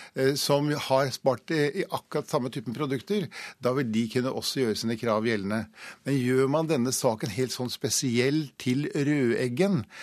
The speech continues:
at akkurat i dette tilfellet kan det vise seg at, eh, i forhold til ham og så videre, da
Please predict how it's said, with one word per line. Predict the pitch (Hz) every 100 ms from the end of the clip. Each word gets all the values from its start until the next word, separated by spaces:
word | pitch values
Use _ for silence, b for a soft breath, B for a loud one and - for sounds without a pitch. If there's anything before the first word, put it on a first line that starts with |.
| B B 127
at | 127
akkurat | - - - 143 123 -
i | 127
dette | 160 139 _ -
tilfellet | 139 165 120 - 123 160
kan | - 120 120 123
det |
vise | 143 185 -
seg | -
at, | 120 -
eh, | 143 135 135
i | 151
forhold | 143 113
til | 131 -
ham | 147 190 180
og | 147 147
så | 147
videre, | 143 208 214 B B -
da | 117 127